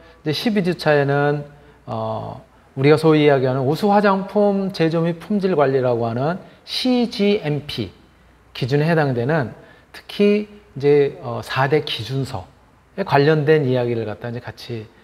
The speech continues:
어, 살펴봤고요. 또 사 대 기준서뿐만이 아니라 그와 연관이 되어 있는 그런 요소들 갖다 이제 같이, 어, 살펴봤습니다.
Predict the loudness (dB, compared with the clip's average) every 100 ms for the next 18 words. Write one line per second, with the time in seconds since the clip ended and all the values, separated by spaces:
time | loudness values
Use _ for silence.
0 | _ _ -12 -12 -8 -6 -4 -6 -6 -8
1 | -8 -8 -14 -20 -20 0 4 4 4 6
2 | 6 4 -2 -2 -2 0 2 2 -2 -12
3 | -20 -20 -12 -4 -2 0 0 0 -2 -4
4 | -6 -12 -20 _ -10 0 2 2 2 2
5 | 2 2 -2 -6 -8 -10 -10 -10 -6 0
6 | 0 0 -4 -4 -6 -8 -12 -12 -14 -12
7 | -14 -14 -20 -14 -14 -12 -8 -8 -8 -10
8 | -10 -10 -14